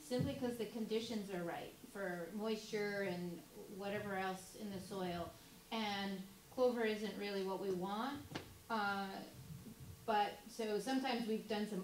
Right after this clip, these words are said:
overseeding. And, um, at one point we had an ab-, overabundance of timothy. Uh, so we just have to be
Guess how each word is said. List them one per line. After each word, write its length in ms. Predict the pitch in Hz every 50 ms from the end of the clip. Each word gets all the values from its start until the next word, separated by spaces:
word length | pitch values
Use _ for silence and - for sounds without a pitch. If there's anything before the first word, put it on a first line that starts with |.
| -
overseeding. 800 | 214 208 208 226 254 254 254 - 269 269 285 285 302 302 320 339 339 - - - - - - - - - - -
And, 480 | - 220 214 208 208 202 202 202 196 196 -
um, 380 | - 208 202 202 196 196 196 196 196 196 -
at 160 | 202 202 196 202 202
one 240 | 214 226 247 247 240
point 280 | 247 247 254 247 240
we 100 | 208 196
had 200 | 196 208 214 208
an 100 | 202 202
ab-, 160 | 190 180 175 -
overabundance 840 | - 214 220 220 240 226 202 180 185 185 196 220 226 262 262 - 180
of 80 | 180 175 175 - - -
timothy. 640 | - 214 214 233 254 254 - 277 294 294 311 330 - - - - - - 120 110 - - - - - - 285 269
Uh, 300 | 220 208 208 208 104 101 202 196 202 -
so 360 | - - - 240 220 220 220 - 220
we 100 | 247 240
just 200 | 240 311 311 320
have 120 | 330 320 320
to 60 | 285
be 460 | 247 240 233 226 220 220 208 - -